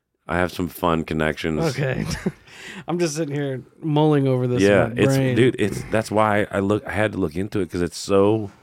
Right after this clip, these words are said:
Speaker 1: it's so weird. It's so thought-provoking. Um, now, ironically enough, there, people were also kinda chucking this out there. The, there were other, another,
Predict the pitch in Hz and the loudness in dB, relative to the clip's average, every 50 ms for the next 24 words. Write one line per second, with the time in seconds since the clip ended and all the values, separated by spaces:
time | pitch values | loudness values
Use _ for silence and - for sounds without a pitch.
0 | _ _ _ _ _ _ _ _ _ _ _ _ - 95 - - - - - 107 | _ _ _ _ _ _ _ _ _ _ _ _ -12 -12 -12 -12 -14 -10 -4 -2
1 | 110 113 117 98 87 98 104 131 107 76 71 73 - - 98 98 92 - - 92 | -2 0 0 -2 -2 -2 0 0 0 0 -2 -4 -2 0 0 0 0 2 2 2
2 | 90 82 - - 82 73 76 73 65 - 67 65 64 - _ _ _ _ _ _ | 2 2 0 -2 -4 -2 -2 -4 -4 -6 -10 -14 -14 -16 _ _ _ _ _ _
3 | _ _ _ _ _ 87 90 90 87 85 78 73 73 67 - _ _ _ _ _ | _ _ _ _ _ -2 0 0 0 0 0 -2 -4 -8 -12 _ _ _ _ _
4 | _ _ _ _ _ _ - 98 95 101 104 110 117 113 - - 110 95 90 98 | _ _ _ _ _ _ 0 2 2 4 4 4 2 0 0 0 0 0 0 0
5 | 101 110 110 101 92 - - - _ _ _ _ _ _ _ _ _ _ _ _ | 0 0 0 -2 -2 -6 -14 -20 _ _ _ _ _ _ _ _ _ _ _ _
6 | _ _ _ _ _ _ _ _ _ _ _ _ - _ _ _ _ _ _ _ | _ _ _ _ _ _ _ _ _ _ _ _ -20 _ _ _ _ _ _ _
7 | _ 98 98 104 98 80 62 62 52 - - 104 - - 95 95 98 104 107 101 | _ -2 0 0 2 0 -2 -6 -8 -6 -6 -6 -4 -2 0 2 2 4 4 4
8 | 98 95 - - 107 - 98 92 90 82 - - 95 82 85 87 87 80 85 92 | 2 0 -2 -4 -6 -4 -2 -2 -2 -2 -2 -2 -2 -2 -2 -4 -4 -2 0 0
9 | 90 85 80 - 87 87 85 85 82 80 - _ _ _ _ _ _ _ _ _ | 0 0 -2 -2 0 0 2 2 0 -2 -4 _ _ _ _ _ _ _ _ _
10 | _ _ _ _ _ _ _ _ _ _ _ _ _ _ _ _ _ _ _ _ | _ _ _ _ _ _ _ _ _ _ _ _ _ _ _ _ _ _ _ _
11 | _ _ _ _ _ _ _ _ _ _ _ 101 98 95 95 92 90 87 87 87 | _ _ _ _ _ _ _ _ _ _ _ -10 -4 0 0 2 2 0 0 -2
12 | 85 87 - - _ _ _ _ _ _ _ _ _ _ _ _ _ _ _ _ | -4 -6 -8 -10 _ _ _ _ _ _ _ _ _ _ _ _ _ _ _ _
13 | _ _ _ _ 87 107 104 101 98 98 - - 87 101 98 110 107 104 104 98 | _ _ _ _ _ -2 0 2 2 0 0 0 -2 -2 0 0 0 2 0 0
14 | 92 82 - _ - 98 95 98 101 98 | -2 -4 -8 _ -6 -2 0 0 0 0